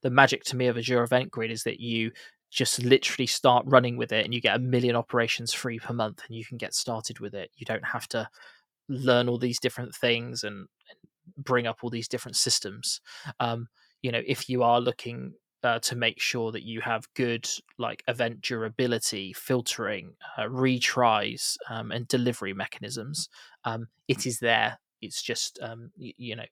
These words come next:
uh, d-, definitely go and have a look at it, 'cause there is maturity there in terms of its,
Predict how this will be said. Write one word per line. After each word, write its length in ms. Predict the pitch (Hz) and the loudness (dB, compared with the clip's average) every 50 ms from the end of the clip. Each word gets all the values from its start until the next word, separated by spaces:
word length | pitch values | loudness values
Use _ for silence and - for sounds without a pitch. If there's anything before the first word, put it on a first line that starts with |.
| _ - | _ -8
uh, 180 | 127 117 110 113 127 - _ _ _ _ _ _ | -6 -6 -6 -8 -10 -14 _ _ _ _ _ _
d-, 120 | - 120 135 | -4 -4 -4
definitely 380 | - - 113 - - - 110 117 | 0 -2 -2 -2 -4 -12 -10 -6
go 140 | - 117 117 | -4 -4 -4
and 120 | 120 113 | -4 -6
have 160 | - 127 123 | -6 -8 -6
a 40 | 120 | -6
look 220 | 113 117 - - | -6 -6 -6 -8
at 60 | - - | -10 -10
it, 100 | - - _ _ - | -10 -10 _ _ -8
'cause 140 | - 123 117 | -6 -4 -2
there 160 | 117 117 117 | -2 -2 -2
is 180 | 117 - - | -4 -6 -10
maturity 540 | 117 107 - - - 113 113 110 - - 104 | -10 -6 -4 -4 -2 -2 -4 -6 -8 -10 -10
there 260 | 110 113 113 - - _ _ _ _ - | -8 -8 -8 -8 -10 _ _ _ _ -14
in 80 | 120 | -12
terms 320 | 110 - - 123 127 - - | -10 -10 -10 -10 -12 -10 -10
of 60 | 123 | -10
its, 340 | 123 123 - - - - - | -10 -8 -8 -8 -8 -8 -12